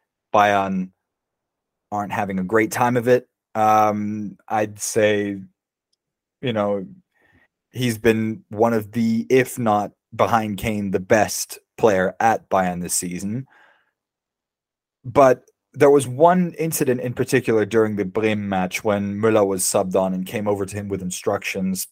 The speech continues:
kind of pulling him more behind to play behind Kane instead of being on the wings, where he kind of, he hears the instructions, he rolls his eyes,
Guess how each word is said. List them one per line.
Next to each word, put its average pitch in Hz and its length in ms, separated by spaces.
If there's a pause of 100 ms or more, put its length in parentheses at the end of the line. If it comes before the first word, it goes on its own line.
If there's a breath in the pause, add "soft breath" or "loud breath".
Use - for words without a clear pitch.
(280)
kind 110 240
of 95 140 (840)
pulling 113 280
him 104 200
more 104 400
behind 98 840
to - 100
play 107 180
behind 98 400
Kane 101 320
instead 95 300
of 92 100
being 95 180
on 92 100
the 90 60
wings, 87 480 (520 soft breath)
where 107 140
he 123 100
kind 135 340
of, 120 320 (460)
he 117 100
hears 160 220
the 147 80
instructions, 117 580
he 104 80
rolls 120 320
his 107 160
eyes, 98 560